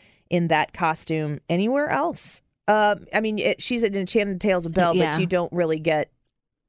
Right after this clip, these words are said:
Speaker 1: that same experience. You get a picture with her.
Speaker 2: No, and it's a, it's more of a one-on-one, like,
Speaker 1: Yeah.
Speaker 2: not standing in line to snap a picture. It's more of a relaxed kind of
Speaker 1: It, the breakfast at Akershus in Norway is my favorite breakfast meal
Speaker 2: Mm-hmm.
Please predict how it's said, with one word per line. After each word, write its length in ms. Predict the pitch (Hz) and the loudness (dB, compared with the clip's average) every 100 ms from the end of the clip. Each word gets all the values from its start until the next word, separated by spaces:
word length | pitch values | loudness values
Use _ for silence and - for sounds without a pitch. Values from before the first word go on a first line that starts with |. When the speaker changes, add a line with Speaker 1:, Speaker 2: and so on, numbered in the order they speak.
| _ _ _ | _ _ _
Speaker 1:
that 260 | 165 175 - | -2 0 0
same 420 | - - 180 185 | -2 0 0 0
experience. 380 | 180 - 180 180 | -2 -2 -4 -4
You 40 | |
get 80 | 175 | -4
a 20 | 156 | -4
picture 300 | 165 - 175 | -6 -4 -2
with 120 | 226 | 0
her. 120 | 277 | 0
Speaker 2:
No, 60 | 220 | 0
and 180 | 208 220 | 0 0
it's 180 | 226 254 | 2 0
a, 220 | 226 185 | 0 -2
it's 260 | 220 - - 247 | -8 -10 -10 -4
more 140 | 262 | -2
of 80 | 214 | -2
a 60 | |
one-on-one, 880 | 180 185 190 185 180 175 170 170 165 | -2 0 0 0 0 0 0 -2 -2
like, 200 | 185 175 196 | -2 -2 2
Speaker 1:
Yeah. 220 | 214 190 | 4 4
Speaker 2:
not 200 | 180 - | 2 -2
standing 360 | - 202 202 | -2 -2 0
in 100 | 190 | -2
line 280 | 180 180 175 | -2 -2 -4
to 80 | 165 | -4
snap 300 | - 175 175 | -2 -2 -4
a 60 | 165 | -6
picture. 480 | 180 - 175 156 | -6 -4 -4 -2
It's 220 | 160 160 185 | -2 -2 -2
more 140 | 185 | 0
of 60 | 175 | 0
a 60 | |
relaxed 680 | 156 156 156 147 147 - - | 0 0 0 -2 -4 -6 -8
kind 240 | - 143 | -6 -4
of 440 | 123 120 - 175 - - | -4 -4 -4 -4 -4 0
Speaker 1:
It, 160 | 214 - | 0 2
the 80 | 190 | -2
breakfast 580 | 175 196 196 269 269 247 | 2 0 0 0 0 0
at 100 | 190 | 0
Akershus 680 | 180 - 196 - 180 170 - | -2 -2 -4 -2 -2 -2 -2
in 240 | 180 165 | -2 0
Norway 580 | 165 160 151 143 104 139 | -2 0 0 -2 -2 -2
is 240 | 170 160 165 | -2 -2 -2
my 180 | 156 | -4
favorite 560 | 143 - - 170 185 165 | -4 -6 0 0 0 -2
breakfast 360 | 165 156 165 170 | -2 -2 -6 -4
meal 340 | 147 147 151 | -4 -4 -4
Speaker 2:
Mm-hmm. 320 | 190 185 180 | -2 -2 -2